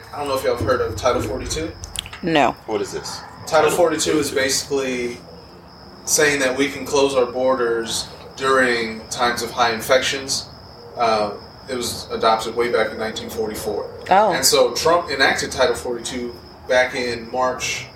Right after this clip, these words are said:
Speaker 1: of twenty twenty.
Speaker 2: When covid
Speaker 1: Because of
Speaker 2: first.
Speaker 1: covid,
Speaker 2: Mm-hmm.
Speaker 1: right? And so basically what that does is people who are seeking asylum or people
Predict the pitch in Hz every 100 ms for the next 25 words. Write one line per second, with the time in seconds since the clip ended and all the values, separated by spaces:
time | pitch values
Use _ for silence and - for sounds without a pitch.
0 | - 117 110 - 120 110 - 135 104 -
1 | - - - 196 190 - 190 185 175 180
2 | 175 175 170 214 - 202 180 175 - -
3 | - - - - 151 185 180 170 160 160
4 | 180 165 175 - - 156 143 139 123 113
5 | 139 135 113 110 - 175 208 131 - -
6 | - - - - 120 117 107